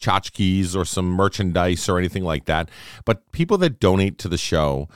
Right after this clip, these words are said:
religiously and keep on coming back and doing what they need to do. And it's amazing to me because these individuals, even on times when I go a month or two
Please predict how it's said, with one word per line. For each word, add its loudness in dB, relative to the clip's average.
religiously 0
and -6
keep -2
on 0
coming 0
back 0
and -2
doing 0
what -4
they 0
need -2
to -8
do. -4
And 0
it's -2
amazing 2
to -6
me -4
because -2
these 0
individuals, 2
even 0
on 2
times 0
when 0
I 2
go 4
a -2
month 2
or 0
two -2